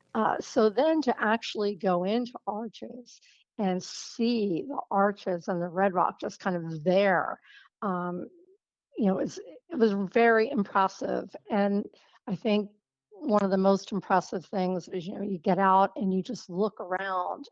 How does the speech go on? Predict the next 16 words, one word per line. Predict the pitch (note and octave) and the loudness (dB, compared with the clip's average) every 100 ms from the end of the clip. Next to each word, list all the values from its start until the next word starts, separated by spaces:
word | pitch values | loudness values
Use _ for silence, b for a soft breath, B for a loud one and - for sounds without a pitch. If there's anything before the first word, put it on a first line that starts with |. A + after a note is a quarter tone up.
| - | -8
and | G3+ F#3 | -4 -4
you | E3+ | -6
feel | - F#3+ G#3 | -6 -6 -4
as | F#3 - | -8 -8
though | G3+ F3+ F3+ E3+ E3+ _ _ _ _ _ _ _ _ _ _ _ _ G#4+ G4+ F#4 | -6 -4 -4 -6 -10 _ _ _ _ _ _ _ _ _ _ _ _ -20 -14 -4
you're | A3 A3 | 2 2
in | G3+ | 2
a | |
com-, | G3+ C4 D4+ | -2 -4 -4
you're | E4 A#3 | 0 4
in | A#3 | 4
such | G#3+ A3 - | 2 -6 -6
a | |
completely | - G#3 G3 B3 B3 D4+ A#3 | -4 -4 -4 -4 -4 -2 -2
different | F3+ G#3 - G3+ | 0 0 0 -2
environment | F3 E3+ D#3+ E3+ F3 E3+ F3 | -2 -2 0 2 0 -4 -10